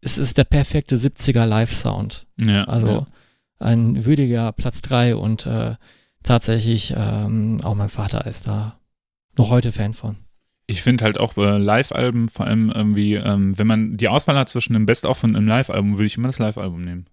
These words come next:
Speaker 2: Also früher hab ich Live-Alben total gehasst, aber mittlerweile find ich die so geil, weil,
Speaker 1: Ja, ja.
Speaker 2: äh, häufig, ne, also vor allem, wenn man sich läng-, länger mit einer Band beschäftigt und dann ein Live-Album hört und dann so kleine Differenzen von den Studioaufnahmen hört, ne, das find ich halt
Speaker 1: Mhm.
Speaker 2: immer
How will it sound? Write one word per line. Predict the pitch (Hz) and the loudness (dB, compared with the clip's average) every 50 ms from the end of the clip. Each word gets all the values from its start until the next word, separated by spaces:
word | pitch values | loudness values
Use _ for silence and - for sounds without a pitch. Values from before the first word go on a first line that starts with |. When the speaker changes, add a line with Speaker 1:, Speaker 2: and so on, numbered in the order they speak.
| _ - | _ -6
Speaker 2:
Also | 110 113 110 | -4 -4 -4
früher | - - 147 147 | -2 0 0 2
hab | 147 131 | 2 0
ich | 113 - | 0 0
Live-Alben | 127 123 127 - - 120 117 117 | 0 0 0 0 0 0 0 0
total | 104 - 104 - 117 113 110 | 0 0 -2 0 0 0 0
gehasst, | 104 101 - 131 - - - - - | 0 -2 -4 -6 -8 -10 -12 -6 -2
aber | - 104 107 | 0 2 4
mittlerweile | 104 107 110 - 120 113 110 113 110 104 | 4 2 2 2 0 0 0 0 -2 -2
find | - 120 110 | -2 -2 -2
ich | 101 | -2
die | - 107 | -2 -4
so | 104 98 117 151 | 0 2 2 2
geil, | 151 117 113 120 131 147 147 117 | 2 2 2 2 2 0 0 2
weil, | 110 - | 4 4
Speaker 1:
Ja, | 147 147 151 143 131 123 | 6 6 4 4 2 4
ja. | 123 110 110 104 | 4 4 4 2
Speaker 2:
äh, | - - - | 0 -2 0
häufig, | - 147 160 - 143 143 - | 0 0 2 2 0 -2 0
ne, | 123 131 147 120 | 0 0 0 0
also | - 110 104 | 0 -2 -2
vor | - - 117 | -4 -2 -2
allem, | 110 127 135 | -2 0 2
wenn | 120 117 | 2 2
man | 123 117 110 104 | 2 2 0 0
sich | 107 110 - | -2 -2 -2
läng-, | 113 101 110 127 123 - | 0 2 2 2 2 2
länger | 110 113 127 135 123 | 2 2 2 2 2
mit | 110 107 98 | 2 0 2
einer | - 107 98 | 2 2 2
Band | 92 101 107 113 | 2 2 0 0
beschäftigt | - 107 - - 131 - - 117 110 - 101 | -2 -2 0 0 0 0 -2 -4 -4 -2 -4
und | 101 - | -2 0
dann | 107 107 | 0 2
ein | 107 | 2
Live-Album | 110 117 131 - 95 101 98 101 98 | 2 0 0 0 0 0 0 0 0
hört | 104 113 120 - - - - - - - - - - | 0 -2 -2 -4 -10 -20 -20 -20 -20 -20 -20 -10 -6
und | - 110 110 | -2 0 2
dann | 113 104 | 2 2
so | 107 | 0
kleine | - - - 127 123 139 156 156 151 143 | -2 -2 0 0 2 2 2 2 0 0
Differenzen | 120 123 131 - - 120 107 120 131 143 139 - - 117 107 | 0 0 0 0 0 0 0 2 2 0 0 -2 -2 -4 -2
von | - - 110 | 0 2 2
den | 107 | 2
Studioaufnahmen | 101 - - 151 156 123 110 90 80 - - 92 92 92 92 92 | 2 2 0 0 2 2 2 2 0 -2 -2 0 0 0 0 0
hört, | 95 90 80 - - - - - | 0 -2 -4 -6 -10 -16 -8 -2
ne, | 110 110 120 | 0 0 2
das | 120 110 | 0 0
find | - - 120 | 0 0 4
ich | 123 123 | 4 4
halt | 117 120 | 4 4
Speaker 1:
Mhm. | 120 113 | 4 2
Speaker 2:
immer | 104 | 2